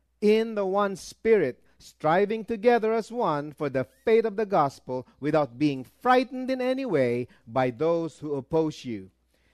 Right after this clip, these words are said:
This is a sign to them that they will be destroyed, but you will be saved, and that by God.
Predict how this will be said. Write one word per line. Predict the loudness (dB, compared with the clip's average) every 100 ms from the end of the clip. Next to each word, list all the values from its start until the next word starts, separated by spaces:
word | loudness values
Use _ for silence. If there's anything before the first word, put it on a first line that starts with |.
| _ _ _ -2
This | 2 2
is | 0
a | -6
sign | -6 -4 -2 -4
to | -6 -4
them | -2 -2 -4
that | -8 -4
they | -2
will | -2 -4
be | -6 -6
destroyed, | -8 -14 -10 -4 -4 -4 -6 -12 _
but | -10 -10
you | -10 -10 -6
will | -2 -2
be | -4 -8
saved, | -8 -6 -6 -6 -10 -20 _ _ _ _
and | -4 0
that | 2 2 2
by | -2
God. | -2 -2 -4